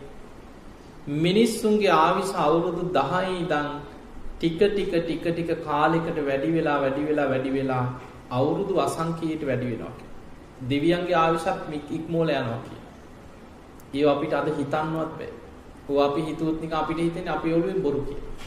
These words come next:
ඇයි අපිට ඒක තේරුම් ගන්න බෑ. එහෙම වැඩි වෙච්ච ආයුෂ අඩු වෙලා, අඩු වෙලා, අඩු වෙලා, අඩු වෙලා අන්තිමටම අවුරුදු කීයට අඩු වෙනවා කියලාද ඔබ අහලා තියෙන්නේ?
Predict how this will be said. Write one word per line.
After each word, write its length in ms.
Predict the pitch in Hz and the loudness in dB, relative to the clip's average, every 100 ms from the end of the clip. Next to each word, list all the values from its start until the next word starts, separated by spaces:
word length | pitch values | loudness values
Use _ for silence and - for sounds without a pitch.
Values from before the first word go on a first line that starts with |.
| - - - - | -12 -12 -12 -10
ඇයි 180 | - 131 | -2 0
අපිට 220 | 123 139 | 0 0
ඒක 140 | 147 165 | 0 0
තේරුම් 320 | 143 139 139 | -2 -2 -2
ගන්න 200 | 143 160 123 | -2 -2 -4
බෑ. 300 | - - - - - - - - - - - - - - - - - | -4 -6 -10 -14 -14 -14 -16 -18 -18 -18 -20 -20 -18 -18 -18 -18 0
එහෙම 280 | 160 190 254 | 8 10 12
වැඩි 340 | 269 214 190 | 12 10 10
වෙච්ච 280 | 208 202 196 | 10 10 8
ආයුෂ 400 | 170 156 170 175 175 | 8 10 8 6 4
අඩු 280 | 143 135 185 | 4 4 4
වෙලා, 300 | 196 185 156 | 6 6 6
අඩු 180 | 147 165 | 4 4
වෙලා, 280 | 160 151 | 6 6
අඩු 160 | 143 143 | 4 2
වෙලා, 280 | 151 151 139 | 0 2 2
අඩු 160 | 131 147 | 2 2
වෙලා 260 | 156 180 139 | 2 2 2
අන්තිමටම 720 | 160 196 214 214 208 196 185 | 0 0 2 2 0 0 2
අවුරුදු 360 | 156 170 170 170 | 4 4 2 -4
කීයට 380 | - 170 175 170 | -4 -2 0 0
අඩු 160 | 160 | 2
වෙනවා 220 | 165 160 156 | 2 2 0
කියලාද 220 | 156 156 | -2 0
ඔබ 100 | 139 | 0
අහලා 240 | 147 160 | -2 -2
තියෙන්නේ? 320 | 165 - - | -4 -8 -12